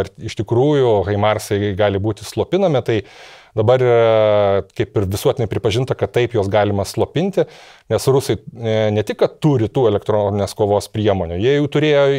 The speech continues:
iki karo, jie turėjo karo pradžioje, tiesiog efektyviai nesugebėjo jų tada naudoti. E, dabar Rusijos armija yra visai kitokia, negu buvo karo pradžioje, apie tai šiek tiek dar irgi išsiplėsim, bet, e, taip kaip jie dabar naudoja, bandant, e,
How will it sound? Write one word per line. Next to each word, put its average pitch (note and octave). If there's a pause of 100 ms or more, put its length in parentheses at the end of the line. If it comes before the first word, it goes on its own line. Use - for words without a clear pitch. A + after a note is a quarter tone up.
(120)
iki F#3+
karo, D3+
jie A#2
turėjo A#2+
karo A2
pradžioje, A#2
tiesiog -
efektyviai A#2+
nesugebėjo G#2+
jų A2+
tada G#2+
naudoti. A2+ (560)
E, A2+ (200)
dabar A#2+
Rusijos A#2+
armija A2+
yra G#2
visai G#2
kitokia, G2+
negu G2+
buvo G#2+
karo G2+
pradžioje, G#2
apie -
tai A#2+
šiek -
tiek G#2
dar G#2+
irgi G#2
išsiplėsim, A#2 (420)
bet, A#2
e, A#2
taip C3
kaip A#2+
jie A#2+
dabar A2
naudoja, A2
bandant, G#2
e, G#2+